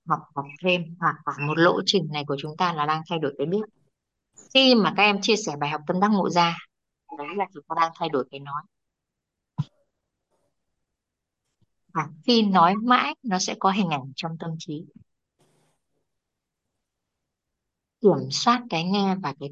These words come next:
thấy. Đó là hạn chế huân, hạn chế huân tập những cái thông tin tràn lan trên mạng xã hội, báo đài.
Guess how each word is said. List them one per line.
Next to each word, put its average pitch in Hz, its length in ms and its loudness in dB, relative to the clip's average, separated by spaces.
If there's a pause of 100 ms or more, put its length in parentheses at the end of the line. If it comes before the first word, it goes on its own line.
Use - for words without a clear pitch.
thấy. 156 220 -8 (1500)
Đó 151 180 2
là 196 180 4
hạn 165 300 0 (120)
chế 160 240 2
huân, 220 200 2 (2250)
hạn - 220 -8
chế 160 160 0
huân 202 200 0 (120)
tập 175 160 2
những 160 260 -8
cái 175 160 -6
thông 202 320 -4
tin 196 300 0 (880)
tràn 151 300 -10
lan 170 320 2
trên 175 220 -4
mạng 170 180 -4
xã - 160 -8
hội, 196 280 -2
báo 156 180 0
đài. 165 240 -4